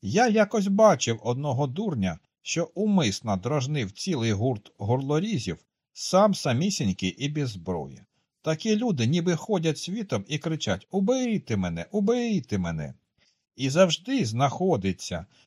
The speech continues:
хтось, готовий здійснити це. Про таке ми читаємо в газетах щодня. Звісно, подібні люди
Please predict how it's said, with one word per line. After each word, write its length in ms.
хтось, 520
готовий 680
здійснити 760
це. 280
Про 180
таке 420
ми 140
читаємо 560
в 60
газетах 500
щодня. 440
Звісно, 600
подібні 540
люди 380